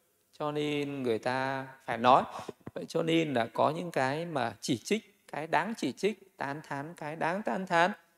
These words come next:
thì tốt. Còn mình lại chỉ trích cái, cái, cái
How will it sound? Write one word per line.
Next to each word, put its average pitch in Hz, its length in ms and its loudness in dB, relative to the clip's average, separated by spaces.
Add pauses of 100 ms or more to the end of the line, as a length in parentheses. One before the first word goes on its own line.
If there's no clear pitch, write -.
(220)
thì 123 180 -2
tốt. - 680 6 (360)
Còn 131 240 4
mình 120 240 2
lại 120 340 2 (360)
chỉ - 180 0
trích 196 340 0
cái, 160 460 0 (120)
cái, 165 480 -2
cái 165 120 -8